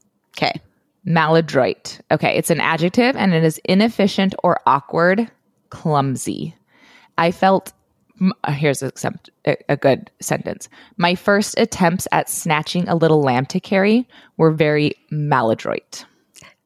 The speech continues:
Speaker 1: They were. I was about to say, as you were describing it, I was like, "That sums up me on Sheep Trail." I was <laughs>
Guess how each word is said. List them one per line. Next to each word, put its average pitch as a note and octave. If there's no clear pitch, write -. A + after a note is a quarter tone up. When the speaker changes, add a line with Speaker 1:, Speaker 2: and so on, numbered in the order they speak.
Speaker 1:
They E3+
were. F3
I F#3+
was G#3+
about F#3
to G#3
say, F3
as E3+
you F#3
were G3
describing F3+
it, E3
I D#3+
was D#3
like, D#3+
"That D#3
sums G3+
up F#3
me A3
on F3
Sheep -
Trail." D#3+
I F3
was G3+
<laughs> -